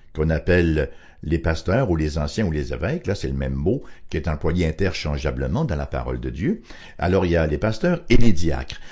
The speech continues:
Mais il y a une variété infinie de dons que Dieu, dans son opulente générosité, a répandus sur nous. Il a fait des dons aux hommes. Et,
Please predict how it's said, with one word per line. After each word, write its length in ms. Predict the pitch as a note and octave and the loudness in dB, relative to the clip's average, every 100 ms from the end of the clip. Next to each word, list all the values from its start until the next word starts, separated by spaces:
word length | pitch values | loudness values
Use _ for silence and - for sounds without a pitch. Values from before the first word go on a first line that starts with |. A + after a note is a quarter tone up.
| - | -2
Mais 280 | D3+ F#3+ - | 4 4 4
il 160 | F3+ F3 | 2 4
y 120 | G3+ | 4
a 180 | G#3+ - | 4 4
une 180 | D3+ C3 | 4 4
variété 880 | D3 C#3 C#3+ C#3 C#3 D3+ D3 - - - | 2 0 2 2 4 2 2 0 -16 -4
infinie 840 | B3+ D4 - - D3 C#3+ G3 D4+ | -2 0 0 0 -2 2 0 0
de 180 | A#2+ G2 | 0 0
dons 720 | D#2+ D2+ F#2+ F#3 D4 B3 D#2+ - - - - - - - | 0 -2 2 2 2 -2 -4 -10 -20 -20 -20 -20 -16 -2
que 180 | C#3 | 0
Dieu, 520 | C3+ A2 D3 B3 D4+ B2 | 0 -2 0 2 4 4
dans 260 | B2 C3 | 4 2
son 420 | A#2+ C3+ C3 D3+ | 0 2 4 4
opulente 760 | G#3 A#3 D3+ D#3+ F#3 C4 A#3 A2 | 4 2 0 2 2 0 -2 -2
générosité, 1120 | G2 D3+ F#3+ C3+ G#2 F#2 D#2+ D2+ D3 G#3+ E4 - - - - - - - - - - - | 0 0 2 2 2 0 -2 -2 0 0 -4 -16 -20 -20 -20 -20 -20 -20 -20 -20 -12 -2
a 160 | F2 | -2
répandus 540 | D#2+ D#2+ - C#2 C2+ A#2+ | 0 0 0 -2 -2 -4
sur 220 | - - | -4 -6
nous. 180 | B1+ C3+ - - - - - | -4 -6 -8 -20 -20 -20 0
Il 220 | A2+ G#2+ | 4 6
a 80 | G2+ | 6
fait 400 | - F3 F3+ - - | 4 2 0 -4 -4
des 240 | F#2 A#2 | 2 4
dons 260 | A#2+ F3+ - - | 4 0 -2 -2
aux 260 | C#3+ C3+ | 0 0
hommes. 400 | F#3 A3 D#3+ F2+ - - - - | 0 0 -2 -4 -6 -8 -8 0
Et, 720 | C#3 F#3+ F3+ G#2+ A2+ C#3+ | 4 4 4 2 0 -6